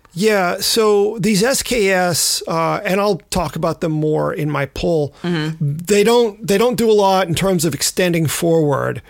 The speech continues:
Speaker 1: They, there is a front one, and I think it helps a lot. You know, it's still not quite as much as a classic full fender.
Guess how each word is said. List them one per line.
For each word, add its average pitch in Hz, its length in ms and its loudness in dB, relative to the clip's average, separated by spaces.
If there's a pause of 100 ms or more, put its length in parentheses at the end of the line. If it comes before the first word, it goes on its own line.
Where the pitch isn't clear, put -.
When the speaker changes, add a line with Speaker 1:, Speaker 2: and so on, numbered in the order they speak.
(300)
Speaker 1:
They, 165 460 2
there 185 240 4
is 240 100 4
a 233 60 0
front 240 320 -2
one, 151 440 0
and 175 160 -2
I 202 120 0
think - 240 -2
it 196 100 -2
helps - 360 -2
a 185 40 -2
lot. 147 640 -2 (580)
You 175 160 -2
know, 165 60 -2
it's - 240 -2
still 277 300 0
not 196 260 0
quite 185 240 0
as 135 120 -2
much 170 280 0
as 143 100 0
a 139 120 0
classic - 680 -4
full 156 420 -2
fender. 135 580 -4